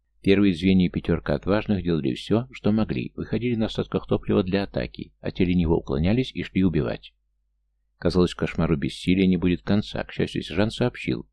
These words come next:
что шат входит в объём пробоя. «Всё, назад. Старт, Лён, не увлекайтесь, к пробойнику». Они не увлекались, просто немного прикрыли приблудную пятёрку.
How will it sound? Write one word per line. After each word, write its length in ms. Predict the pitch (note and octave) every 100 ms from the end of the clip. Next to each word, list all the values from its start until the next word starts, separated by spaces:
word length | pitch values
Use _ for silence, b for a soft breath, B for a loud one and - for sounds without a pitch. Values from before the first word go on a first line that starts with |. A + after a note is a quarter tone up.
| -
что 180 | -
шат 240 | A2+ G#2+ -
входит 420 | - - A2 -
в 60 | E2+
объём 320 | C#2 D#2+ F2
пробоя. 500 | - - A1+ G1+ - _ _ _ _ _
«Всё, 340 | - - G#2 A#2
назад. 420 | - F2+ D#2+ E2+ - - _ _ -
Старт, 360 | - A#2 A#2 - -
Лён, 320 | F2+ G#2+ A2+ A2+
не 160 | A2
увлекайтесь, 580 | G#2+ G#2+ - E2 D#2+ D#2+
к 60 | -
пробойнику». 680 | G#2+ G2+ C#2+ B1+ - G1+ - _ _ _ _
Они 320 | - F2+ G2+
не 140 | G2+ G2+
увлекались, 640 | F#2+ F#2 - C#3 A2+ -
просто 280 | E2+ E2 -
немного 320 | F2 F#2+ F#2+
прикрыли 460 | F2+ F#2+ - A2+ D#2+
приблудную 560 | - D2+ D#2+ C2 D2
пятёрку. 600 | - - D2 F2 - G2